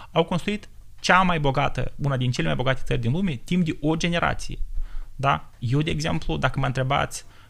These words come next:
uh, să aleg între, știți, careva sperietorii artificiale cu treizeci de mii de sirieni și,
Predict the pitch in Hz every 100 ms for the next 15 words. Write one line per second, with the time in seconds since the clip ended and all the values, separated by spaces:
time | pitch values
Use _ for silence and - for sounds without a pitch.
0 | - 127 120 120 120 120 - - - -
1 | 123 139 139 127 123 117 123 123 117 -
2 | - - 123 - 127 120 131 135 127 -
3 | 127 117 139 127 - - - 127 127 120
4 | 113 - 135 123 117 123 107 - 123 123
5 | 143 123 120 - - - - - 135 131
6 | 127